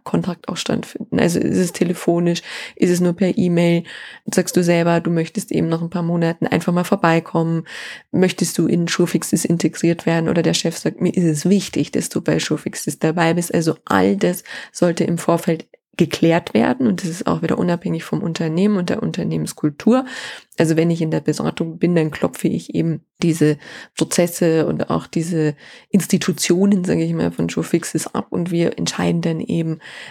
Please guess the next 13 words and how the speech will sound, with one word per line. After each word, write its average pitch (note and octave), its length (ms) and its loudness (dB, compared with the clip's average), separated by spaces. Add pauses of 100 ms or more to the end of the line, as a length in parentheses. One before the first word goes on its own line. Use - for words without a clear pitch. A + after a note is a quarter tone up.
(160)
wo F3+ 140 4
es E3 120 0
sinnvoll E3+ 400 2
ist E3 220 0
und D#3 160 -2
wo D3+ 100 2
nicht, G3+ 460 2
weil E3 160 4
es E3 200 0
auch E3+ 240 2
wieder F3+ 220 2
wichtig F3 320 -2
ist, F3 220 -2